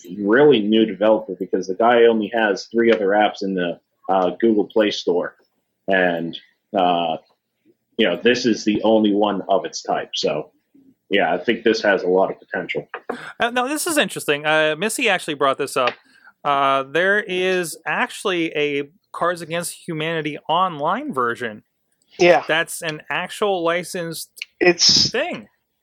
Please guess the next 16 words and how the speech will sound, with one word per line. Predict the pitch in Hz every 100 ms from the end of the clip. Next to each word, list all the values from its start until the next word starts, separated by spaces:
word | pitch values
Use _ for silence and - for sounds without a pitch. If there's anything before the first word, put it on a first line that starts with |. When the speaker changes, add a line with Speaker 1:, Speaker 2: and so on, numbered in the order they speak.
| _ - -
Speaker 3:
It | 175
is | 175 196
from | - - 190 180
Cards | 175 175 165
Against | 160 165 -
Humanity, | 180 156 147 143 143
but, | 143 151
and | 151 151
it's, | 147 - - - - - - _ - _
it | - -
uses, | 202 214 202 208 196 180 - - - _ _ _ _ _ _
uh, | - - 151 147 147 143 _ _ _ - _ _ _ _ - 156 - _
different | 190 175 190 175 - _ _ _ _
types | - 165 151 -
of | - 151 135 135 - -
cards, | - 147 127 - -